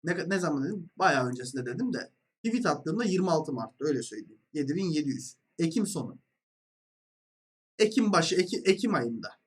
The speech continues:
Ekim ayında ben bekliyorum bunu. Ekim sonu bekliyorum daha doğrusu bu artışı.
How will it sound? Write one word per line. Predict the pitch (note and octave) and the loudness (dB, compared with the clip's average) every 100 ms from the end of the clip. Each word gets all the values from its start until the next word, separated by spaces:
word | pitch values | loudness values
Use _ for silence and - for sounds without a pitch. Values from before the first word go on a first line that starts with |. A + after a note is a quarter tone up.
| _ - | _ -8
Ekim | A#3 G3+ | -4 -2
ayında | D3 B2 A#2+ | -2 -2 -4
ben | A#2 A#2 | -6 -8
bekliyorum | A#2 G#2+ A#2 G#2+ | -8 -10 -12 -10
bunu. | A#2+ | -8
Ekim | C#3+ G#3+ F3 | -6 -4 -4
sonu | D3+ B2 | -4 -4
bekliyorum | G#2+ - G#2 G#2 G#2+ | -8 -12 -16 -16 -14
daha | G#2+ A2 | -14 -14
doğrusu | A#2+ - - _ _ | -18 -20 -20 _ _
bu | A#2+ | -6
artışı. | A2+ A2 A2 - | -6 -6 -10 -14